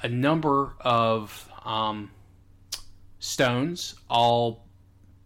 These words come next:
you know, most, uh, she had a number of spear or arrowheads.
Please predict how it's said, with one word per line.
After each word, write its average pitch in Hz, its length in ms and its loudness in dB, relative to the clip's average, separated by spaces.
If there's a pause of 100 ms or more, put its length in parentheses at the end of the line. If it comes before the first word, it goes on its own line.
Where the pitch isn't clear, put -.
(360)
you 156 120 -2
know, 110 140 -2
most, 139 560 4
uh, 120 240 2
she - 160 -2
had 127 120 4
a 117 40 -2
number 127 400 0
of 117 240 0
spear 123 420 -2
or 120 240 -2
arrowheads. 123 760 -2